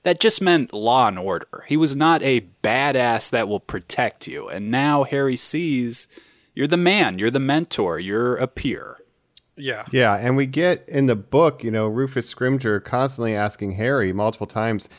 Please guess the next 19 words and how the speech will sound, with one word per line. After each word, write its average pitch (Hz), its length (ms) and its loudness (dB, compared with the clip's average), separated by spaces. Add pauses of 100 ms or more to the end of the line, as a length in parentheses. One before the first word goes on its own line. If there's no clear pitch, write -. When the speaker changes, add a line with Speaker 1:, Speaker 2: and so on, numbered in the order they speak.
(200)
Speaker 3:
"Hey, 131 220 2
will 120 120 2
you 139 120 4
come 139 240 0
over 123 260 2
and 107 100 2
say 107 240 2
that 107 120 0
you're 104 120 0
working 107 360 2
with 101 140 0
the 98 80 -4
Ministry 104 480 -2
to 95 60 0
stop 98 420 -2
Voldemort 104 580 0
so 101 200 -2
that 98 120 0
it - 180 -4